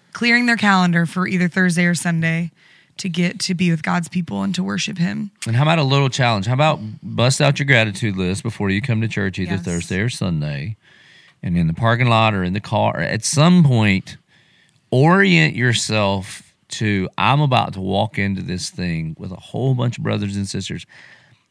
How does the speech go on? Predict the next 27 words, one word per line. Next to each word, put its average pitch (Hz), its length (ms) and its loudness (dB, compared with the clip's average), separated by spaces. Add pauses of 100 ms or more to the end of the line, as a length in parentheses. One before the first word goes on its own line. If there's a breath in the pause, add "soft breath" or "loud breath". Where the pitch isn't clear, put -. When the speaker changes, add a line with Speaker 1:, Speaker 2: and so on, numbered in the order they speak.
(160)
Speaker 2:
And 156 220 6
it's 131 140 2
also 165 260 0
cool, 104 420 0
over 110 220 0
fourteen 131 880 -2
campuses 120 800 0 (440)
from 104 320 -4
Jessup 117 500 0 (880)
to 95 340 -4 (960)
Columbia 120 440 2
County, 98 480 -2 (1160 loud breath)
and 98 260 -2
we're 98 80 -4
gonna 101 140 -2
sing 107 200 -2
the 90 60 -4
same 139 300 4
songs 117 420 0
to - 60 -8
the 101 80 -8
same 120 300 0
God 104 320 2
at 87 80 -6
the - 60 -8
same 127 300 4
time 90 500 0